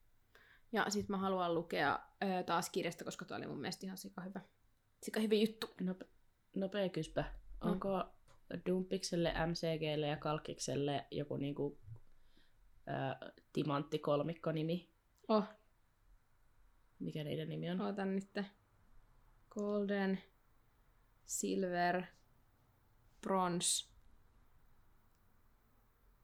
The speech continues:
Speaker 1: Mikä hitto ne on?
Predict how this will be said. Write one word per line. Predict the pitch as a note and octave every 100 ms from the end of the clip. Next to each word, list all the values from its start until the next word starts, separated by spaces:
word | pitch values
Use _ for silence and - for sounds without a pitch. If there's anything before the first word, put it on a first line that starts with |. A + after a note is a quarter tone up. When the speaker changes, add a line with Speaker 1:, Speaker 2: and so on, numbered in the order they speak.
| _ _ _ _ - - - - - - - - - - - - - - - - -
Speaker 1:
Mikä | G#3 A#3+
hitto | A3+ A3+ -
ne | F3
on? | D3+